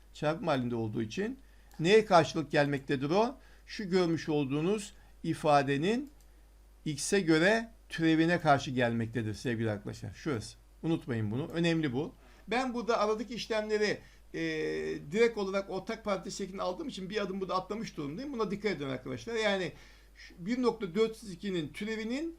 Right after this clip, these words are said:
bir nokta dört yüz üç olduğunu siz mat bir dersinden biliyor olmanız lazım. Çünkü, e, zincir kuralı şeklinde türev almayı biliyorsunuz arkadaşlar. Bir fonksiyon bir fonksiyona bağlıysa bu fonksiyonun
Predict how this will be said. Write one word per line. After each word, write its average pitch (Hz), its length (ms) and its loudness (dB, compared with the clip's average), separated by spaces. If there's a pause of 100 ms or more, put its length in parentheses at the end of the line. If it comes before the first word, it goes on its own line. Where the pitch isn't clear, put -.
(320)
bir 254 240 0
nokta 226 300 -2
dört 220 240 -4
yüz 220 140 -8
üç 269 160 -6
olduğunu 185 460 0
siz 247 280 -8
mat 190 560 -2
bir 247 260 2
dersinden 202 640 0
biliyor 208 240 0
olmanız 156 380 -2
lazım. 156 380 -2 (300)
Çünkü, 226 480 -2
e, 156 800 -4
zincir 214 440 -2
kuralı 214 240 0
şeklinde 208 360 -8
türev 214 200 -2
almayı 208 340 0
biliyorsunuz 160 480 -6 (300)
arkadaşlar. 147 600 -6 (260)
Bir 247 80 -4
fonksiyon 226 500 -4
bir 214 60 -6
fonksiyona 220 540 -4
bağlıysa 214 420 -2
bu 175 40 -8
fonksiyonun 202 640 -4